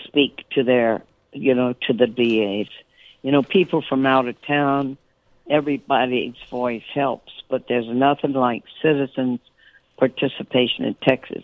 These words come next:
Even if people that maybe in some part of themselves say they believe in the death penalty for certain crimes, you know, how people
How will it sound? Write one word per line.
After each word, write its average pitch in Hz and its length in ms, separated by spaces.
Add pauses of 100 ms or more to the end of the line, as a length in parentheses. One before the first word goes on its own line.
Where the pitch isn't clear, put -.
Even 349 340
if - 200
people 160 460 (300)
that 139 200
maybe 151 360
in 131 200
some 135 220
part 147 300
of 127 80
themselves 131 560 (100)
say 139 160
they 131 140
believe 123 500
in 117 120
the 117 60
death 123 320
penalty 127 400
for 117 80
certain 127 380
crimes, 120 720
you 127 60
know, 120 120
how 120 100
people 117 420